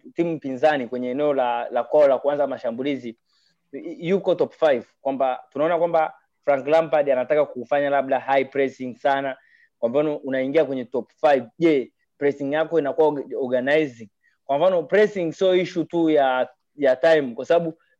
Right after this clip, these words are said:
pressing isipokuwa organized, yani ni kitu ambacho hakina mantiki au hakina maana, kwa sababu bila kufanya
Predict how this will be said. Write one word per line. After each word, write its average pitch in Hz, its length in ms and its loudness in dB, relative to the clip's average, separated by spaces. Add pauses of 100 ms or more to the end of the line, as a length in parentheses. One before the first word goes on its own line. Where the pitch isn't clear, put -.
pressing 208 380 2
isipokuwa 175 840 2
organized, 143 680 0 (200)
yani 185 260 4
ni 170 100 -2
kitu 185 200 -2
ambacho 175 360 2
hakina 156 380 0
mantiki 143 560 -4
au 160 120 6
hakina 143 340 0
maana, 123 360 -6
kwa 120 120 -12
sababu 156 360 0 (300)
bila 180 260 4
kufanya 165 600 -2